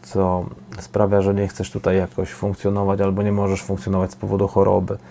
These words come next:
czy jakiejś, jakiejś złej sytuacji, mam nadzieję, że ten portal pomoże Ci, e, wrócić do normy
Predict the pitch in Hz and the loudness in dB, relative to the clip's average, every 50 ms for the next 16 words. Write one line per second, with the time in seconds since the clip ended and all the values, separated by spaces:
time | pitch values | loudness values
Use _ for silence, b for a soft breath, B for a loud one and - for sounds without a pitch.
0 | B B B B B - 104 - 98 92 92 90 - - 92 98 98 98 104 101 | B B B B B -10 -4 -2 0 0 0 0 -2 -4 -4 -4 -4 0 0 0
1 | 95 - - 92 - 98 98 98 107 - - 107 107 B B B B B B B | 0 0 -2 -2 -2 0 0 0 -2 -2 -2 -2 -2 B B B B B B B
2 | B - 113 131 139 131 131 131 120 123 113 - 117 110 104 113 107 104 - 107 | B 2 4 4 6 6 6 6 6 6 4 4 4 4 6 4 4 6 6 4
3 | 98 - 104 98 98 98 95 98 90 92 - - - 87 90 87 - - - - | 4 4 4 4 4 4 4 4 2 0 -2 -6 -4 -2 -2 -4 -4 -8 -20 -20
4 | - - - - - - - - - - - - 101 95 92 92 90 90 101 107 | -20 -20 -20 -20 -20 -20 -20 -20 -20 -12 -8 -4 -2 -2 0 0 0 2 2 2
5 | 101 - 127 123 123 127 123 120 107 98 98 98 98 98 98 95 98 101 107 | 2 2 2 2 4 4 6 6 6 6 6 4 4 4 4 2 2 0 -2